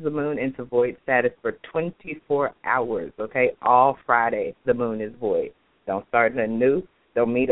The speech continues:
don't have a first date, don't do an interview, don't, uh, <laughs> um, don't start a new project, <clears throat> don't make any significant purchases Friday. I know that's payday, but do what you normally would do on a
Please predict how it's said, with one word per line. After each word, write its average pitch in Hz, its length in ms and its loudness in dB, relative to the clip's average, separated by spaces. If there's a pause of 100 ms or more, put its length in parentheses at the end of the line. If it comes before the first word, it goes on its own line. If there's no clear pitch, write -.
(120)
don't 123 160 0
have 120 220 2
a 101 60 -8
first 113 380 0
date, 135 320 2 (320)
don't 123 220 -4
do 120 200 -2
an 107 60 -4
interview, 156 680 0 (440)
don't, 131 280 0 (120)
uh, 117 380 2 (580)
<laughs> - 640 -20
um, 135 420 -8
don't 131 220 -6 (100)
start 131 240 0
a 123 40 -4
new 123 140 -6
project, 202 800 0 (220)
<clears throat> - 60 -8 (1200)
don't 151 180 2
make 156 180 2
any 147 280 -4
significant 127 560 -8
purchases 180 540 -2 (100)
Friday. 160 640 2 (180)
I 113 100 -6
know 123 160 2
that's 175 320 2
payday, 151 600 0 (300)
but 131 180 -8
do 170 140 -4
what 160 180 -10
you 160 120 -6
normally 156 640 -2
would 127 200 -8
do 127 200 -2
on 117 160 -8
a 110 60 -12